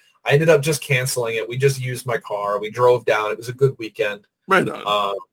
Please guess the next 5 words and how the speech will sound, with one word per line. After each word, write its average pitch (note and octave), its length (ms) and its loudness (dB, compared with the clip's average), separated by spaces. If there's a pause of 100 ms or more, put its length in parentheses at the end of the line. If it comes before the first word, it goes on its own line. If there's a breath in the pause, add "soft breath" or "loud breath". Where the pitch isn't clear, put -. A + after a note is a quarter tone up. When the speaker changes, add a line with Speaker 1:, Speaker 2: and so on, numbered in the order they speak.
(1300)
Speaker 1:
and A#2+ 340 2
so - 120 0
now B2+ 300 4
I'm B2+ 160 0
planning A#2+ 760 -2